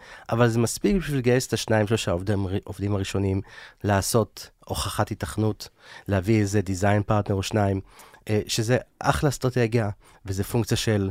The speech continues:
הרקע של היזמים, התחום שאתם נמצאים בהם. האופציה השנייה זה לגייס ישר מה שנקרא סיבוב סיד, שיכול להיות סיבוב של ארבע או חמש מיליון או יותר מזה, אמ, שזה בדרך כלל מספיק לגייס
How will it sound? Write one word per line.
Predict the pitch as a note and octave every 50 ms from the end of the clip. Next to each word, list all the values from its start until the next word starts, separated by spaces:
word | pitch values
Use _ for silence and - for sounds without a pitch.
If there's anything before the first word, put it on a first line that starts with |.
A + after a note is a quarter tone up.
| - _ - -
הרקע | - F2 F2+ G#2+ - -
של | - - G2+
היזמים, | F2+ F#2 F2+ E2+ F#2 A2 C3 C#3+ C#3 A2 F#2+
התחום | - - - A#2 A2+
שאתם | - - A2+ G#2 - - - G2+ - - G#2
נמצאים | G#2 - - F2+ F#2+ F#2
בהם. | E2+ D2+ D#2 D2+ - - _ _ _ _ _ _ -
האופציה | - B2 D3 - - D#3+
השנייה | C#3 - - - C3+ D#3+ F3 D#3+ D3+ - -
זה | - G2+ G#2+ A2
לגייס | G#2+ G2+ G2+ A2 A#2+ - -
ישר | G#2+ - - A2 A2
מה | G#2+ G#2+
שנקרא | F#2+ - G2+ - G2+ F#2+
סיבוב | - - - G2 G2 F#2
סיד, | F2+ - - - F#2+ F2 D#2+ F#2+ - - - - - -
שיכול | - - G#2 F#2+ - - A2 G#2
להיות | G#2 G#2 G2+ -
סיבוב | - - F2+ F#2 G2 -
של | - - F#2+ E2 D#2 E2+ - - - _ -
ארבע | A2+ A#2 B2 A#2+ A2 G#2 G2
או | F#2 E2+
חמש | - - F#2+ G#2 A#2 A2+ -
מיליון | B2+ A#2+ A2 G#2+ G#2 G2 F#2
או | E2+
יותר | E2+ E2 - A#2 A#2
מזה, | A#2 A2+ G#2+ G#2 G#2+ G#2 G2+ - - - - _ _ _ - -
אמ, | F#2+ F#2+ F#2 F#2 F#2 F#2 F#2 - _ - - - - _
שזה | - - - G#2+ F#2+ A2 A2 A2 A2 - -
בדרך | - G#2+ G2 C3 D#3+ F3 -
כלל | - D3+
מספיק | C3 B2 - - - C3+ -
לגייס | B2+ A2+ A2 A#2 A2